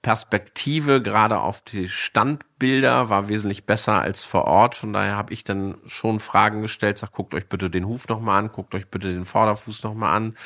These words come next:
hab da Hinterbein gesehen und was ich da so alles entdeckt hatte. Und dann haben die sich den Hengst halt nochmal rausziehen lassen oder die Hengste und haben da nochmal geguckt, weil sie sagten, das konnten wir so, äh,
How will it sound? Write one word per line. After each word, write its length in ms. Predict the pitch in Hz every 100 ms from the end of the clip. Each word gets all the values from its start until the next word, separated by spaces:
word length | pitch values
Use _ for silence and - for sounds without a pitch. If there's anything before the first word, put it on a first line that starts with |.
| - -
hab 160 | 101 -
da 80 | 101
Hinterbein 560 | 117 123 110 104 107
gesehen 460 | 104 98 104 104 104
und 280 | - 101 -
was 240 | - 104 -
ich 160 | -
da 140 | - 104
so 160 | 104
alles 300 | - 104 104
entdeckt 440 | - 98 104 - 123
hatte. 300 | 120 131 143 _ _ _ _ _ _ -
Und 80 | 104
dann 180 | 104
haben 140 | 107 107
die 80 | 95
sich 140 | 104
den 120 | 101
Hengst 300 | 104 107 -
halt 100 | 101
nochmal 240 | 104 104 92
rausziehen 480 | 95 113 - 117
lassen 240 | 107 113 98
oder 160 | 104
die 80 | 98
Hengste 420 | 107 107 107 -
und 140 | 98 98
haben 180 | 98 95
da 140 | 92
nochmal 280 | 104 107 98
geguckt, 280 | 98 101 -
weil 100 | 98
sie 60 |
sagten, 240 | 95 95 -
das 160 | 92
konnten 400 | - 107 104 98
wir 140 | 101 92
so, 420 | 98 101 101 -
äh, 400 | - 50 92